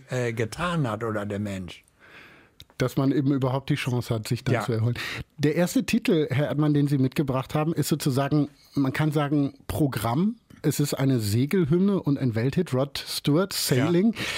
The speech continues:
Speaker 1: Ja. Ja.
Speaker 2: Rod Stewart, der Mann mit dieser einzigartigen Stimme, erst als Sänger der Small Faces, dann solo unterwegs. Mit Sailing neunzehnhundertzweiundsiebzig kam dann wirklich der weltweit große Durchbruch, ein Riesenhit.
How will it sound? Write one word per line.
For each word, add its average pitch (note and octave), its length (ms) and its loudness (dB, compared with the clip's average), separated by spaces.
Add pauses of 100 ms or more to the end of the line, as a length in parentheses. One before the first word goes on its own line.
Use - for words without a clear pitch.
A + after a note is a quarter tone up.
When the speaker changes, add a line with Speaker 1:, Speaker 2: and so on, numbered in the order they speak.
Speaker 1:
Ja. A#2 60 0 (300)
Ja. D3+ 60 4
Speaker 2:
Rod D3 120 2
Stewart, F3+ 240 4
der D#3+ 80 2
Mann D3 200 4
mit F3+ 120 4
dieser C#3+ 260 0
einzigartigen D#3 800 2
Stimme, G3 360 2
erst D3+ 220 -2
als C3+ 140 0
Sänger D#3 240 2
der C#3 140 2
Small C#3 260 0
Faces, D#3 440 0
dann C#3 200 0
solo D3+ 400 2
unterwegs. F#3 640 0
Mit C#3+ 140 2
Sailing G#3 440 2 (560)
neunzehnhundertzweiundsiebzig E3 800 0
kam D3 200 0
dann C#3+ 120 2
wirklich C#3 240 -2
der A#2 180 0
weltweit B2 520 0
große A#2+ 420 0
Durchbruch, B2+ 420 -2
ein A#2 160 -2
Riesenhit. C#3+ 600 0